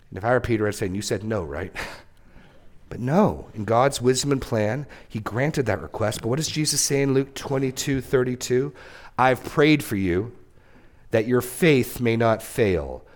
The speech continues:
And when you have turned again, strengthen your brothers." That's how the shepherd doesn't let them get snatched out of his hand. Peter got knocked down, and Peter got back up, and he followed Christ because his high priest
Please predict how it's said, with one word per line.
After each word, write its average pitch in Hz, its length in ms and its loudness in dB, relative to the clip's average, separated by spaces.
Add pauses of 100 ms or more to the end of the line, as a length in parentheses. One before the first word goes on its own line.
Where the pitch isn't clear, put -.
(540)
And 104 220 0
when 143 280 4
you 147 120 4
have 120 140 0
turned 131 460 0
again, 82 520 -4 (140)
strengthen 107 580 -6
your 87 120 -6
brothers." - 680 -8 (760)
That's 120 120 -4
how 175 80 0
the 135 80 0
shepherd 107 400 -2
doesn't 98 220 -6
let 90 120 -10
them 95 100 -8
get 87 140 -8
snatched 90 400 -8
out 85 120 -4
of 78 60 -10
his 73 140 -10
hand. 82 380 -10 (560)
Peter 147 220 0
got 151 140 2
knocked 113 260 0
down, 110 440 -6 (760)
and - 100 -14
Peter 101 160 -2
got 101 200 -2
back 107 220 -4
up, 104 220 -4
and 92 100 -8
he 90 80 -6
followed 104 480 -2
Christ 107 440 -4
because 90 280 -8 (260)
his 117 180 -4
high 107 220 0
priest 95 520 -4